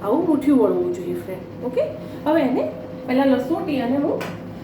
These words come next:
એક ગ્લાસ મેં પાણી લીધું છે, ધીમે ધીમે એમાં પાણી રેડીને જોઈશ કે કેટલું જાય છે. તો ભાખરી જેવો લોટ બાંધવાનો છે એટલે પાણી તમારે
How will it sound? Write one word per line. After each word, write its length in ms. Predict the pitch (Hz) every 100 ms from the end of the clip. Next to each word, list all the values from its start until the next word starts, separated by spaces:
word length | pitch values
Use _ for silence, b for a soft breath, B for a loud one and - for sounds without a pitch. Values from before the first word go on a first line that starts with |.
| - 339
એક 140 | 330
ગ્લાસ 280 | 330 311 320
મેં 120 | 311
પાણી 360 | 277 254 285 311
લીધું 300 | 311 370 -
છે, 120 | 277
ધીમે 300 | 262 254 269
ધીમે 220 | 277 277
એમાં 260 | 262 269 262
પાણી 300 | 233 247 277
રેડીને 260 | 302 294
જોઈશ 260 | 269 269 269
કે 60 | 247
કેટલું 440 | 240 226 - 220
જાય 180 | - -
છે. 200 | 392 427
તો 140 | 403
ભાખરી 420 | 294 262 - 311 330
જેવો 180 | 330
લોટ 200 | 339 320
બાંધવાનો 500 | 311 285 262 330 330
છે 240 | 247 233 381
એટલે 540 | - - - - 254
પાણી 400 | 277 269 240 285
તમારે 360 | 277 254 277